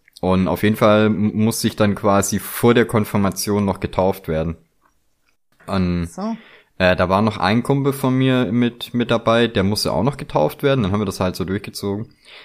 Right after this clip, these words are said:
Speaker 1: Und, äh, dann war irgendwie
Speaker 2: Wurde dir dann auch liebevoll über das Becken gehalten?
Speaker 1: Ja, ja, genau. Nee, äh, du musstest dich halt quasi wie beim,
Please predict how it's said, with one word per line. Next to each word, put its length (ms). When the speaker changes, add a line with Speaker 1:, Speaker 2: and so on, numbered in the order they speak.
Speaker 1:
Und, 1000
äh, 360
dann 180
war 160
irgendwie 180
Speaker 2:
Wurde 160
dir 100
dann 180
auch 260
liebevoll 440
über 160
das 200
Becken 280
gehalten? 760
Speaker 1:
Ja, 140
ja, 460
genau. 460
Nee, 400
äh, 280
du 140
musstest 400
dich 140
halt 180
quasi 400
wie 120
beim, 460